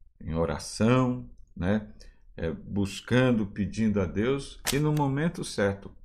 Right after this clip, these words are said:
para a utilização, né? Para que seja útil para o corpo de Cristo, Jesus vai nos dar, né?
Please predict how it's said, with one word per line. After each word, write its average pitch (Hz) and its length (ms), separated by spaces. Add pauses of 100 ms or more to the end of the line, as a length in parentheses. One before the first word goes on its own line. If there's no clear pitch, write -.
para 123 580 (460)
a 82 180
utilização, 131 1300 (220)
né? 104 340 (520)
Para 104 240
que - 120
seja 127 380
útil 160 600
para 104 220
o 101 60
corpo 101 300
de 95 120
Cristo, 117 380
Jesus 104 480
vai 101 180
nos 104 220
dar, - 320
né? 95 160